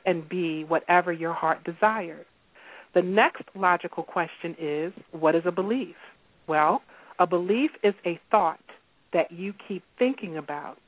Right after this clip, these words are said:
and that you hold to be true. So whatever you keep thinking about turns into your belief.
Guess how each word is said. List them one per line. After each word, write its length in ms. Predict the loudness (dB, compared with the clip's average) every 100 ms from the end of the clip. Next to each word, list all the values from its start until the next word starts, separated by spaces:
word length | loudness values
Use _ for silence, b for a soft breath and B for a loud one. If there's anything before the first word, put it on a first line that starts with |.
| _ _ _ -2
and 160 | 4
that 180 | 4 2
you 180 | -8 -10
hold 400 | 0 2 2 0
to 60 | -8
be 160 | -8 -10 -6
true. 260 | -4 -6 -10 _ _ _ _ _ _ -20 -20 0
So 140 | 4 6
whatever 640 | 4 4 2 4 0 -2 b b b
you 120 | -10 -10 -10
keep 140 | -4 0
thinking 360 | 0 -2 -6 -6
about 400 | -4 -2 -2 -6 -4 2
turns 320 | 4 2 -6 -10
into 260 | -10 -12
your 160 | -10 -8
belief. 440 | -8 -8 -8 -12